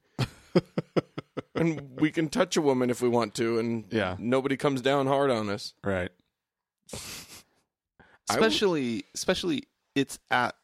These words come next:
Speaker 2: like, a man's funeral.
Speaker 1: Yeah.
Speaker 2: And he's
Speaker 1: He's comforting an old lady.
Speaker 2: Yeah. And that's
Speaker 1: Mm.
Speaker 2: somehow bad.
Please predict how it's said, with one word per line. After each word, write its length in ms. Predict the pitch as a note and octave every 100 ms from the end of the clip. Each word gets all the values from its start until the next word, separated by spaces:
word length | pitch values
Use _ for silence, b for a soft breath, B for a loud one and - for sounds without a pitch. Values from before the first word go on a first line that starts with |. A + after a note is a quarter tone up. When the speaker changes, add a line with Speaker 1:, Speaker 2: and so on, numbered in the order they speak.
| _
Speaker 2:
like, 300 | A#2 G2+ - _ _
a 60 | A2+
man's 480 | A2+ G#2 G2+ G2 -
funeral. 560 | - A#2 G#2 F#2+ - - _ _ _
Speaker 1:
Yeah. 220 | F4 F#4 A#3
Speaker 2:
And 80 |
he's 300 | C3+ B2 A#2 - _
Speaker 1:
He's 160 | D#3 C#3+
comforting 640 | - F3 E3+ F#3 E3 D3+
an 140 | A#2
old 180 | C3 B2
lady. 340 | A#2 G#2+ E2 - _
Speaker 2:
Yeah. 220 | A#2+ F#2 - _ _ _ _ _ _
And 120 | A#2+
that's 180 | B2 A#2
Speaker 1:
Mm. 40 | -
Speaker 2:
somehow 340 | A#2+ A2+ G2
bad. 560 | F2+ F2+ E2+ E2 E2